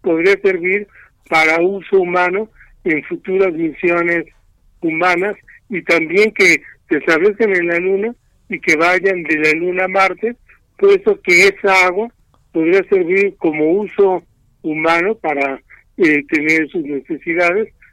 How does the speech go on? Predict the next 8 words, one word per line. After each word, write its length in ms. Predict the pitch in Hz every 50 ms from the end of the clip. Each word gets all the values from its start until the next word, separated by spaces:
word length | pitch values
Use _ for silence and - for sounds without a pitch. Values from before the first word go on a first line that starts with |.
| _ _ _
pero 220 | - 160 156 151
también 340 | 147 165 160 175 202 214 202 -
si 100 | 202 190
la 120 | 175 170
descomponen 800 | 156 156 156 - - - 160 151 - 190 185 196 202 208 220 214 _ - - _ _ _ _ -
podría 340 | 160 160 160 170 180 185
generar 460 | - 202 185 170 170 165 175 185 180 175
oxígeno 680 | 165 139 - - 202 185 - 196 190 180 185 185 175